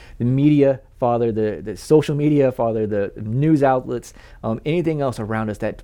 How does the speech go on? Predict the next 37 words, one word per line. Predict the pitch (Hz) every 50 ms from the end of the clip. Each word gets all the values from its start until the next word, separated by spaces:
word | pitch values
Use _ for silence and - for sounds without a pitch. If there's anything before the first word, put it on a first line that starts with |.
| - -
pulls | - - 156 170 180 151
us | 147 113 117
away | 113 107 113 120 117 107
from, | 107 104
distracts | 98 - - - 120 117 117 - 131
us | 110 -
from | - 110 107 104 101
you. | 104 101 95 92 - - - - - -
Father, | - 117 117 117 107
I | 95 117 143
pray | - - - 139 135 139
that | 131 117 123
we | 131 135
will | 120 110 107
fix | - - - 160 160 160 - -
our | - - 127 127 - -
eyes | 117 120 117 113 110 107 107 101 - - - - - - - - - - - -
on | 123 110 110 107 107
you | 107 110 107
and | 101 90
who | 92 101
you | 101 98 98 92 92
are. | 92 90 95 107 - - - - - - - - - - - - - - - - - - - - -
Lord, | 110 107 110 104 101 98
grow | - - 101 113 110 117 117 120
us | 107 - - - - - - - - - - - - - - -
during | - 107 104 104
this | 101 98 -
time | - - - 107 104 101 98 95 - -
of | 95 92 95
unknown. | 92 92 92 92 92 92 92 90 90 - - - - - - - -
Grow | - 120 117 113
us | 107 - -
closer | - - - 131 127 120 - - 113
to | 107
be | 98 104
more | 104 107 104 107 107 107 107 104